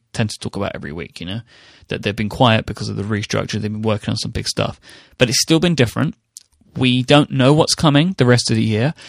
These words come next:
There's been this story that the board are really upset and think that what Apple's doing right now is not gonna be good.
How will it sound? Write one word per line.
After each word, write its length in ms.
There's 200
been 180
this 180
story 360
that 140
the 80
board 360
are 80
really 340
upset 420
and 160
think 280
that 200
what 160
Apple's 320
doing 300
right 160
now 220
is 120
not 160
gonna 180
be 100
good. 280